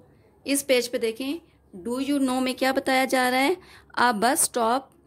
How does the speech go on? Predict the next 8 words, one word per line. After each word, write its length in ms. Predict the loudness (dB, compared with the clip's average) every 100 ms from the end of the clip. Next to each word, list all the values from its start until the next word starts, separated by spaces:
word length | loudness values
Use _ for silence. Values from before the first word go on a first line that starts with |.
| -20 -4
railway 320 | -2 2 0
station, 600 | 0 0 0 0 2 0 0 -6 _ -4
airport, 640 | 2 2 2 2 2 2 -2 -18 _ -12
bank 480 | -2 0 2 2 -2 -8 0
and 260 | 2 2 2
hospitals 800 | 0 -2 -6 -2 0 0 -2 -6 -8 _ _ _ _ _ _ -20 -20 _ -20 -20 _ -20 -14 0
are 340 | 4 4 2 -4 _ -8
places 560 | 0 2 2 2 0